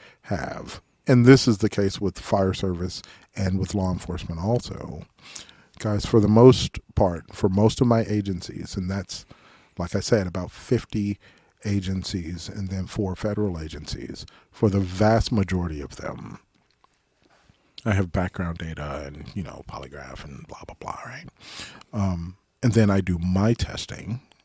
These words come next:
which probably takes them about four, four and a half hours or so. And then I do my interview. And for the vast majority of them, that's it. I don't see 'em anymore. So I have all these data, literally thousands of data points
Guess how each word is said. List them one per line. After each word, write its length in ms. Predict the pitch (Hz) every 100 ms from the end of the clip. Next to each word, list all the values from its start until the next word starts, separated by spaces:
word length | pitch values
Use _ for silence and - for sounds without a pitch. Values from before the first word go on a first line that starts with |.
| _ -
which 260 | 82 - -
probably 320 | 78 71 71
takes 280 | - - -
them 120 | 65
about 220 | - 60
four, 400 | - - - 67 -
four 200 | - -
and 80 | 71
a 40 | 73
half 180 | - -
hours 340 | - 73 - 69
or 100 | -
so. 440 | - 85 82 95 - - - - -
And 140 | 113 101
then 140 | 101
I 200 | 92 95
do 240 | 90 98 87
my 240 | 85 92
interview. 840 | 95 104 - 65 - - - 82 85 _ _ _ _ _ _ _ -
And 100 | 95
for 120 | 110
the 80 | 95
vast 300 | 98 98 -
majority 380 | 101 101 98 92
of 120 | 87
them, 220 | 92 92
that's 300 | 92 101 -
it. 260 | 101 104 - _ _ _ _ _ _ -
I 80 |
don't 180 | 107 92
see 140 | - 110
'em 120 | 82
anymore. 500 | 62 - - - 71 - _ _ _ _ _ _ - _ _ -
So 180 | - 104
I 100 | 95
have 240 | 95 85 -
all 180 | 110 117
these 220 | 120 110
data, 320 | 101 78 - - -
literally 500 | 101 117 117 110 107 _ _ -
thousands 800 | - - - 104 98 131 139 139
of 100 | 131
data 240 | 117 101 87
points 420 | - 73 73